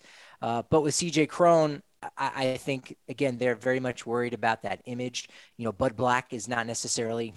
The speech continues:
the type of manager that wants to be a part of a rebuild. So you trade C J Cron, there's going to be a big hole in the middle of your lineup. Uh, he has a, you know, one more year left on his deal for twenty twenty-three,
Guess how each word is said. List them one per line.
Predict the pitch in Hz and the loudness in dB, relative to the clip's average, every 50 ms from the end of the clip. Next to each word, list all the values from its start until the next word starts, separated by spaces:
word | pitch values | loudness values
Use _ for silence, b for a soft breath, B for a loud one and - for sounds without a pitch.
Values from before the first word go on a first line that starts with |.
| - - | -16 -16
the | - | -8
type | - 127 117 107 | -4 -4 -4 -4
of | 113 98 107 | -4 -6 -6
manager | 110 107 110 117 110 - 113 113 | -6 -4 -4 -6 -8 -6 -6 -6
that | 101 98 95 | -6 -6 -8
wants | 104 110 - | -10 -10 -10
to | - 117 | -10 -8
be | 107 | -8
a | 98 | -8
part | - - 113 110 | -4 -4 -4 -4
of | 113 98 | -4 -6
a | 98 | -8
rebuild. | 92 104 123 - 165 180 190 185 - | -10 -8 -4 -2 0 0 0 -2 -2
So | - 120 104 98 B B B B B B | -2 -2 -2 -2 B B B B B B
you | - 120 | -12 -10
trade | 120 - 139 127 120 113 | -4 -2 -2 -2 -2 -2
C | - - 131 123 | -4 -6 -6 -6
J | 107 113 110 - | -6 -6 -6 -6
Cron, | - - 147 143 151 160 156 - - | -4 -4 -2 -2 -2 -2 -4 -6 -8
there's | 117 113 - | -10 -10 -8
going | - 127 127 131 | -6 -8 -6 -6
to | 123 | -6
be | 117 117 | -6 -6
a | 104 | -6
big | 95 113 117 110 | -6 -8 -8 -8
hole | 110 113 113 113 120 135 139 B B B B B B - | -6 -6 -4 -2 -2 -2 -4 B B B B B B -10
in | 110 120 | -6 -6
the | 123 | -4
middle | 117 120 123 120 | -2 -2 -2 -2
of | 107 | -4
your | 104 107 104 | -4 -4 -4
lineup. | 101 110 113 117 127 143 156 - - - _ | -2 0 0 0 0 -2 -4 -6 -8 -12 _
Uh, | 113 107 104 101 | -12 -10 -10 -10
he | 107 - - 110 107 | -12 -12 -10 -8 -6
has | 113 113 - | -4 -4 -2
a, | 120 113 110 110 110 107 107 - _ _ | -2 -2 -2 -2 -4 -8 -10 -14 _ _
you | - 107 | -16 -14
know, | 104 104 104 104 _ _ | -14 -14 -14 -16 _ _
one | - 117 120 131 131 | -10 -6 -4 -4 -2
more | 131 127 123 | -2 -2 -2
year | 117 117 123 123 | -2 -2 -2 -2
left | 120 120 123 127 123 - - | 0 0 0 0 0 -2 -6
on | 107 110 110 | -8 -8 -8
his | 110 104 98 101 | -8 -10 -12 -12
deal | 110 113 120 117 | -10 -8 -8 -6
for | - - 110 | -6 -6 -8
twenty | - - - 110 110 | -8 -8 -8 -10 -10
twenty-three, | 107 - - 104 98 - - 123 120 117 | -10 -10 -12 -14 -12 -10 -8 -8 -8 -8